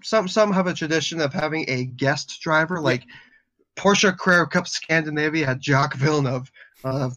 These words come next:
Speaker 1: so it, it, it could be just Côme Ledigar just having, you know, being a little guest driver, having a little fun for a round or two. I don't think he's done full seasons, but, um, it could be just that.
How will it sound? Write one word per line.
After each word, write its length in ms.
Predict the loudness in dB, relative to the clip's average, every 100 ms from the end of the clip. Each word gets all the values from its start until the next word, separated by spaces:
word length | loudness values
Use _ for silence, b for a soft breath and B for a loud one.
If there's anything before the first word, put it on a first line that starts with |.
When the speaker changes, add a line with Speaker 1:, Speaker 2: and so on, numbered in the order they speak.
| _
Speaker 1:
so 560 | -14 -4 0 0 -2 -6 _ B B B B B -2
it, 80 |
it, 280 | 0 2 2
it 80 | 2
could 140 | 4 4
be 100 | 4
just 300 | 2 2 0
Côme 220 | 2 2
Ledigar 460 | 2 2 2 2
just 160 | 0 -4
having, 480 | -2 -2 -2 -2 -2
you 100 | -2
know, 160 | -4
being 300 | -2 -2 0
a 40 | 0
little 200 | 0 0
guest 300 | 0 -2 0
driver, 260 | 0 2
having 240 | 0 0 0
a 60 |
little 160 | -2 -6
fun 260 | -2 -2 -2
for 180 | -4
a 80 | -2
round 300 | 0 0 -2
or 60 | -4
two. 200 | -2 2
I 40 |
don't 200 | 2 2 -2
think 180 | -6
he's 200 | -4 -6
done 240 | -2 -4 -4
full 220 | -4 -6
seasons, 540 | -2 -4 -4 -6 -8 _ B B -4
but, 220 | -2 -2 -2
um, 300 | 0 0 0
it 60 | 0
could 140 | 0
be 60 | 0
just 240 | 0 -6 -4
that. 240 | -4 -4